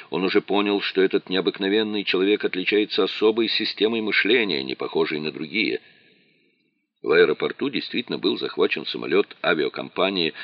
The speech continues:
«Люфтганза», прибывший поздно вечером. Всё произошло так, как и могло случиться с учётом ряда обстоятельств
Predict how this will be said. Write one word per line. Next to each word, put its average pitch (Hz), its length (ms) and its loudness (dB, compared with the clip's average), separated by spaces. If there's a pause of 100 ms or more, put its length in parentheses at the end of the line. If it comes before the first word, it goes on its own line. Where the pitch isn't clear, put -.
(140)
«Люфтганза», 92 800 0 (300)
прибывший 117 540 6
поздно 104 380 6
вечером. 69 460 -2 (580)
Всё 131 340 6
произошло 92 600 2 (100)
так, 131 420 2
как - 240 -2
и 87 40 -2
могло 101 360 2
случиться - 680 -2
с - 120 -6
учётом 98 500 0
ряда 82 400 4
обстоятельств 82 840 -2